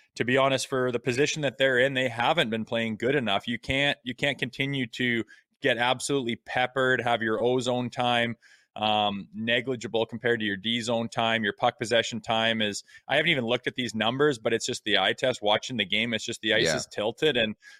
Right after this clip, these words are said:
Speaker 1: while they're doing a pretty good job defensively and they're not getting absolutely peppered, there's just, they don't have enough jam, especially to start the games. And you wanna start with the momentum. You wanna start in control.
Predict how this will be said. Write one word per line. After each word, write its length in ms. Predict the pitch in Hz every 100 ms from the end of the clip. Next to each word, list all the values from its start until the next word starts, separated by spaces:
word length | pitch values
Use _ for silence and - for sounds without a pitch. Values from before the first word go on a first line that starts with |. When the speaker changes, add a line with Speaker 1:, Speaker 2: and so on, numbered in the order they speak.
| _
Speaker 1:
while 220 | 123 127
they're 120 | 123
doing 280 | 120 147 165
a 40 |
pretty 200 | - 139 135
good 140 | 131
job 220 | 131 123
defensively 640 | 120 - 113 117 135 139 139
and 60 |
they're 80 | 123
not 200 | 120 120
getting 220 | 127 113
absolutely 500 | 107 113 - 120 98 -
peppered, 440 | 120 113 160 160
there's 220 | 127 117 -
just, 340 | 135 123 - _ _
they 80 | 123
don't 160 | 147 156
have 120 | 147
enough 200 | 143 107
jam, 320 | 117 123 135
especially 400 | 120 123 120 135
to 80 | 117
start 280 | - 120 117
the 80 | 110
games. 400 | 110 117 143 123
And 140 | 110 - - _
you 140 | 120
wanna 160 | 160 127
start 420 | - 127 123 110
with 180 | 123 -
the 80 | 120
momentum. 520 | 117 110 117 117 117
You 100 | 123
wanna 160 | 131
start 320 | 117 - 120 117
in 120 | 110
control. 600 | - 104 - 113 110 110